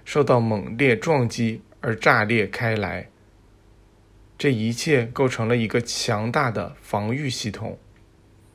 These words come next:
因为那条溪谷在这六千米中没有一处宽过二十米，而且其坡度足以使石块加速。在这条溪谷上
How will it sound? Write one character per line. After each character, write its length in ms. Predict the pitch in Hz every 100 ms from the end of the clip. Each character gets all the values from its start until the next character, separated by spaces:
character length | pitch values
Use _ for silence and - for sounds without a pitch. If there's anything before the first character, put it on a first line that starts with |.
| _ -
因 240 | 131 135 117
为 300 | 107 110 123 -
那 120 | 143
条 200 | 135 131
溪 280 | 120 - 147
谷 300 | 139 120 87 - -
在 180 | 139
这 180 | 127 135
六 300 | 117 160 143
千 280 | 110 - 135
米 200 | 131 107
中 320 | - 127 120 - - _
没 120 | 127
有 140 | 143 127
一 240 | 101 123
处 340 | 131 165 120 -
宽 240 | - 135
过 160 | 127 117
二 280 | - 147 120
十 200 | - 107
米， 260 | 107 - - _ _ _ _ _ -
而 120 | 120
且 360 | 120 127 98 - - -
其 160 | -
坡 280 | 113 - 143
度 320 | 139 143 101 - -
足 200 | - 131
以 180 | 143 147
使 220 | - 110
石 260 | - - 107
块 260 | - 117
加 280 | 98 127 123
速。 280 | - 110 - - - - - - - _ _ _ - _ -
在 160 | 135
这 200 | 127 143
条 200 | 127 113
溪 300 | 120 - 143
谷 220 | 139 135 127
上 340 | - 120